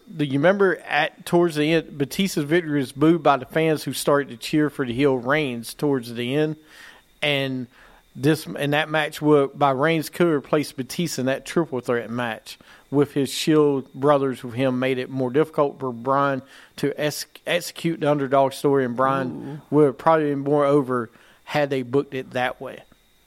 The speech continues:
Speaker 1: which is true. And I think it would have took away from Reigns being, you know, I, I think it would have helped him.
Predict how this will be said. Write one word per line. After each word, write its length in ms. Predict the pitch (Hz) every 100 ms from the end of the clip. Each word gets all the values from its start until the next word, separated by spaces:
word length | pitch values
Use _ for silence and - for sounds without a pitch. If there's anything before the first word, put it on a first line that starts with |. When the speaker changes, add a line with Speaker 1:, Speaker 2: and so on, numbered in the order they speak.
| -
Speaker 1:
which 320 | 151 175 -
is 140 | 170 -
true. 280 | 302 113 - _ - _
And 380 | 175 240 269 185 -
I 140 | 160
think 220 | 185 180
it 60 | 170
would 260 | 165 156
have 20 | 151
took 220 | - 160
away 280 | 139 143 139
from 260 | 135 127
Reigns 400 | 139 175 151 127
being, 540 | - 139 135 127 117 110 - - _ _ _ _
you 120 | 151
know, 320 | 139 127 127 120 _ _ _ _ _ _ _ _ _
I, 200 | 156 165 -
I 120 | 175
think 220 | 214 202
it 40 | 208
would 180 | 165
have 80 | 143
helped 300 | 139 175 170
him. 120 | 156